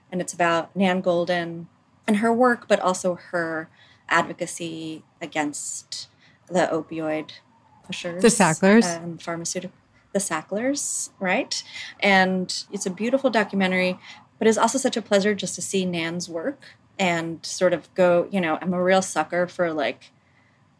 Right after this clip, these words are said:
Speaker 1: a New York downtown scene. It's like,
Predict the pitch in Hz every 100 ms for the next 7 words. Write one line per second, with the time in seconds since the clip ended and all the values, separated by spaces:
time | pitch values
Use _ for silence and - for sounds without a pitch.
0 | _ 170 160 165 170 180 175 170 175 170
1 | - _ - 170 160 170 170 - 175 165
2 | 165 170 170 170 170 175 - 180 175 202
3 | 233 247 254 196 165 147